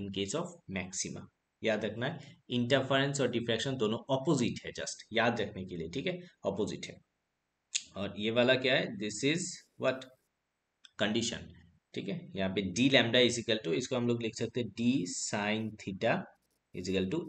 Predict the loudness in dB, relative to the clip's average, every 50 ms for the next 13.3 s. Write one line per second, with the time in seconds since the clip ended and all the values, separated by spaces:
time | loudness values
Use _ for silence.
0 | -2 0 0 0 0 0 -2 -2 -2 -6 -8 -10 -12 -10 -8 -6 -6 -6 -8 -10
1 | -14 -20 -20 _ _ -4 -2 -2 0 0 2 6 6 8 6 8 6 6 6 6
2 | 4 0 -8 -14 _ 4 6 6 6 6 6 6 6 6 6 4 4 4 4 2
3 | 4 6 4 4 4 6 4 4 4 4 4 2 2 2 -2 -10 _ _ _ _
4 | _ _ _ _ _ _ _ _ _ _ -10 -8 0 6 8 8 8 8 4 0
5 | 0 2 2 2 0 0 -6 -14 -20 -2 _ 2 4 6 6 4 4 4 0 0
6 | 0 0 0 0 -2 -4 -6 -6 -14 _ _ _ _ -20 _ _ _ -8 -6 -6
7 | -6 -4 -4 -4 -4 -4 -2 2 4 4 4 4 4 0 -2 -2 -2 -2 -4 -4
8 | -4 -4 -4 -4 -4 -4 -4 -6 -8 -10 -8 -6 -8 -8 -10 -14 _ _ _ _
9 | _ _ _ _ _ _ _ _ _ -2 -2 -2 -2 -2 -4 -2 -2 -4 -4 -6
10 | -6 -8 -8 -8 -10 -18 _ _ _ _ -14 -6 -4 -2 0 0 -2 -2 -2 -6
11 | -8 -8 -8 -8 -8 -8 -10 -14 -14 _ 4 6 6 6 6 2 -4 -10 -16 -20
12 | _ _ _ _ 0 0 2 4 4 2 2 2 0 4 6 6 6 4 2 2
13 | 0 0 0 2 2 2